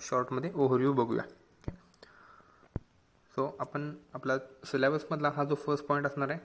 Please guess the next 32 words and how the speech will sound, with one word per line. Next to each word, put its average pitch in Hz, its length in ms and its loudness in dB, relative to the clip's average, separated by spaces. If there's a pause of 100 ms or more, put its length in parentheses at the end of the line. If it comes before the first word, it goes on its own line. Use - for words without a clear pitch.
(200)
तो 139 60 -2
असेल 139 260 0
need 143 140 0
of 151 120 4 (440)
thirty-three 135 420 -2
K 139 120 2
V 143 40 -2 (340)
substation. 139 420 -2 (480)
थर्टी 127 200 -2
थ्री 135 100 -4
के 139 120 -2
व्ही 131 180 0 (100)
by 131 200 2
eleven, 131 300 0 (540)
अ, 135 40 -6 (140)
के 135 80 2
व्ही 127 120 0
सबस्टेशनची 139 560 -2
जी 143 160 -4 (600)
need 143 240 2
आहे, 147 300 -2
ती 135 60 -2
आपण 127 160 -4
या 131 80 -2
पॉईंटमध्ये 131 420 0
बघितलेली. 131 480 0 (1000)
Second 139 240 -2
आपण 147 220 -2
बघितलेले 143 440 -2 (720)
किंवा 131 140 4
आपण 143 260 4
बघतोय, 147 400 4